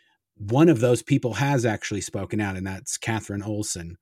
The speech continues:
who was in the Sea Organization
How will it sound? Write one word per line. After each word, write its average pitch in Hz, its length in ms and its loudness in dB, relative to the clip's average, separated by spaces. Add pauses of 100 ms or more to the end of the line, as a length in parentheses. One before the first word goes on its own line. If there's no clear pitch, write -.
(120)
who 135 180 2
was 123 480 0
in 131 240 -2
the 123 120 -2
Sea 113 240 -2
Organization 92 920 -8